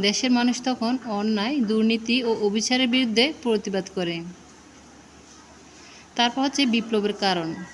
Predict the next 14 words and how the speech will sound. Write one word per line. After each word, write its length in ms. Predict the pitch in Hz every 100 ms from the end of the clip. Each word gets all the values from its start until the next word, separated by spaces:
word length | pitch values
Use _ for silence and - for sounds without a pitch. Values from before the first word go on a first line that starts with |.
| - - - - - -
দীর্ঘদিন 420 | 226 247 277 285 277
ধরে 200 | 277 269
দেশের 340 | 233 226 262
মানুষ 280 | 254 247 233 247
নানা 260 | 220 196 226
সমস্যার 500 | - 240 240 - 262
সম্মুখীন 520 | - 226 214 - 220
হচ্ছিল। 340 | 202 185 190 175 165 - - -
নিত্য 220 | 233 240 269
প্রয়োজনীয় 440 | 262 277 269 269 247
জিনিসের 360 | 254 247 269
দাম 180 | 240 220 240
বেড়ে 240 | 214 214 214
যাওয়া, 280 | 226 202